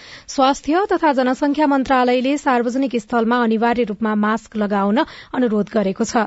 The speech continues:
छिमेकी देशमा कोरोना भाइरसको नयाँ भेरिएन्ट बिएफ सात को संक्रमण बढ्दै गएको भन्दै मास्क लगाउन मन्त्रालयले आग्रह गरेको हो। यसै गरी मन्त्रालयले भौतिक दूरी समेत कायम गर्न पनि आग्रह गरेको छ।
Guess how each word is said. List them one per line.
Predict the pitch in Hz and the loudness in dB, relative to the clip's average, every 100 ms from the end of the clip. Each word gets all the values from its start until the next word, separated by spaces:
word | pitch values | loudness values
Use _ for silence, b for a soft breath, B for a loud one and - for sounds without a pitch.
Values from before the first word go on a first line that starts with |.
| - | -4
छिमेकी | - 220 208 | -4 -2 0
देशमा | 208 247 - 294 | 0 -2 -2 -2
कोरोना | 285 240 208 196 | -2 0 0 0
भाइरसको | 185 220 247 - | -2 -2 -2 -2
नयाँ | 214 208 202 | -2 0 0
भेरिएन्ट | 202 226 262 269 285 B B B | 0 0 0 0 -2 B B B
बिएफ | 247 294 285 285 | 0 2 2 0
सात | 277 - 240 247 | -6 -2 0 0
को | 262 | -2
संक्रमण | - 233 214 220 214 | -2 -2 0 0 0
बढ्दै | 220 220 247 | 0 0 0
गएको | 240 220 202 202 | 0 0 0 0
भन्दै | 208 233 | 0 0
मास्क | 220 208 214 - | 0 -2 -2 -4
लगाउन | 202 208 240 | -2 0 0
मन्त्रालयले | 285 240 208 214 202 202 226 - B B | 0 -2 -2 -2 0 0 0 -2 B B
आग्रह | - 208 208 208 | -6 -4 -2 0
गरेको | 196 202 196 226 | 0 0 0 0
हो। | 240 - | 0 -2
यसै | 220 214 226 | -4 -2 -2
गरी | 247 262 | -2 0
मन्त्रालयले | 214 208 220 214 220 | 0 0 0 0 0
भौतिक | 233 202 208 226 | 0 -2 -4 -4
दूरी | 190 202 | -4 -4
समेत | 214 233 233 | -2 -2 -2
कायम | - 208 208 | -2 -2 0
गर्न | 202 202 202 | 0 0 0
पनि | 240 294 B B B | 0 -2 B B B
आग्रह | 220 202 202 202 | -2 0 0 0
गरेको | 196 202 196 | 0 0 0
छ। | 226 262 220 | 0 0 0